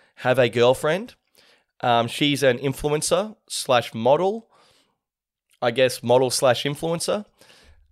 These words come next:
She has, like, a hundred fifty thousand Instagram followers. So we love that for the Stoin, but it does take him off the market.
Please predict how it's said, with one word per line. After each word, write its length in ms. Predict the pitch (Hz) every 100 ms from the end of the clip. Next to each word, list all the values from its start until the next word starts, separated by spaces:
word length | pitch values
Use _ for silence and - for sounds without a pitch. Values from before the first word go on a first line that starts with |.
| _
She 160 | - 151
has, 160 | 151
like, 120 | 147 123
a 60 |
hundred 280 | 131 143 135
fifty 240 | 143 131 131
thousand 380 | 127 120 117
Instagram 360 | 117 - 120 113
followers. 640 | 117 113 110 110 110 - _ _ _ _ _
So 320 | - - 131
we 100 | 131
love 220 | 143 175 175
that 160 | 170
for 100 | -
the 80 | 135
Stoin, 420 | - 135 120 120
but 140 | 120 123
it 100 | -
does 220 | 160 -
take 220 | 165 143
him 160 | 147 135
off 180 | 127 -
the 80 | 113
market. 560 | 107 123 - 214 -